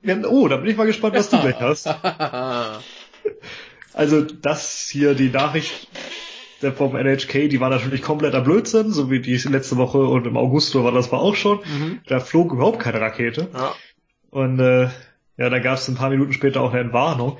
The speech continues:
Speaker 1: Aber ich frag mich, was die da gerade alle machen.
Speaker 2: <laughs> Panik.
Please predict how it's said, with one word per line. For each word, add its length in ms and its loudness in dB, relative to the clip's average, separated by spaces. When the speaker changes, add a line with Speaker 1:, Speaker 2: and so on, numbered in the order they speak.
Speaker 1:
Aber 100 0
ich 80 0
frag 240 -2
mich, 120 2
was 140 0
die 80 -2
da 60 4
gerade 240 0
alle 120 -2
machen. 520 -2
Speaker 2:
<laughs> 1400 -10
Panik. 480 -8